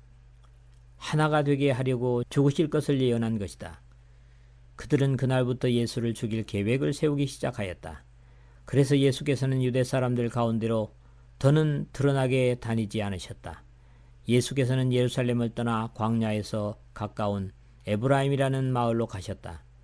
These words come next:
그리고 제자들과 함께 그곳에 머무르셨다. 유대 사람들의 명절인 유월절이 다가오고 있었다.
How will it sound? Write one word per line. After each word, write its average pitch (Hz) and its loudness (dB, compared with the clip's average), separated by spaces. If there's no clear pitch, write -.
그리고 123 2
제자들과 117 0
함께 107 -4
그곳에 143 -4
머무르셨다. 98 -6
유대 123 4
사람들의 135 2
명절인 123 0
유월절이 117 0
다가오고 131 -2
있었다. 90 -10